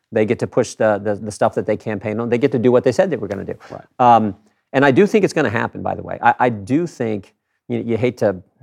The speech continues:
Speaker 1: you don't wanna be overconfident. We gotta work hard.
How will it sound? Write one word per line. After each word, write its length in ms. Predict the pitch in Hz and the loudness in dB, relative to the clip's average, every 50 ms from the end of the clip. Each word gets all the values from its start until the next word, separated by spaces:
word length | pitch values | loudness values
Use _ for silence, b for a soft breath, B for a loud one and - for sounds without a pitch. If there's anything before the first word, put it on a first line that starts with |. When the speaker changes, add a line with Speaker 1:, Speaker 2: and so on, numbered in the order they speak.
| 123 _ _ _ 127 | -20 _ _ _ -16
Speaker 1:
you 100 | 117 107 | -14 -10
don't 100 | 107 110 | -6 -6
wanna 140 | 110 110 110 | -6 -4 -4
be 100 | 107 113 | -2 0
overconfident. 640 | 117 117 117 120 - - 165 156 131 - 107 110 110 | 0 2 0 0 0 0 0 0 0 -2 -4 -6 -4
We 80 | 113 110 | -2 -2
gotta 140 | 113 110 107 | 0 0 0
work 220 | 101 107 101 - | 0 -2 -4 -4
hard. 400 | - - 170 156 123 104 98 92 | -2 0 0 0 0 0 -4 -6